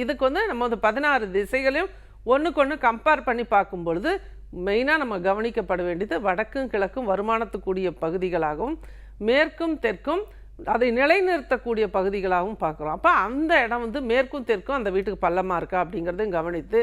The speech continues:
இது வந்து நம்ம காம்பவுண்டுக்குள்ளேயே எளிமையான கரெக்ஷன், சிம்பிளா கரெக்ஷன் பண்ணும்போது உறுதியா நல்ல ரிசல்ட். வாஸ்து தான் காரணம் அப்படிங்கிறத அந்த இடத்துல புரிதலோட நம்ம வந்து ஒரு விஷயத்தை புரிந்து கொண்டு செயல்படுத்தும் போது முழுமையான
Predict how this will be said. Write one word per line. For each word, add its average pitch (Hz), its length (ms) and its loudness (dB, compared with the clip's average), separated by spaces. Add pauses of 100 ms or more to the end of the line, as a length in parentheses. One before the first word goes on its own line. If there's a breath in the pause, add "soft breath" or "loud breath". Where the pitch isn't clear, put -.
(440 loud breath)
இது 240 140 6
வந்து 254 200 0
நம்ம 247 260 0
காம்பவுண்டுக்குள்ளேயே 247 840 2
எளிமையான 247 480 0
கரெக்ஷன், 196 420 -4
சிம்பிளா 247 400 0
கரெக்ஷன் 202 400 -4
பண்ணும்போது 165 340 0 (440 soft breath)
உறுதியா 285 380 2
நல்ல 254 300 2
ரிசல்ட். 226 400 -4 (220)
வாஸ்து 262 480 0
தான் 339 280 4
காரணம் 247 380 2
அப்படிங்கிறத 202 460 0
அந்த 208 140 0
இடத்துல 262 240 0 (420 soft breath)
புரிதலோட 311 560 6 (120)
நம்ம 208 220 -2
வந்து 285 200 0
ஒரு 220 180 2
விஷயத்தை 277 300 0 (120)
புரிந்து 262 340 -2
கொண்டு 233 200 0 (120)
செயல்படுத்தும் 202 580 -2
போது 214 160 0 (440 soft breath)
முழுமையான 311 680 2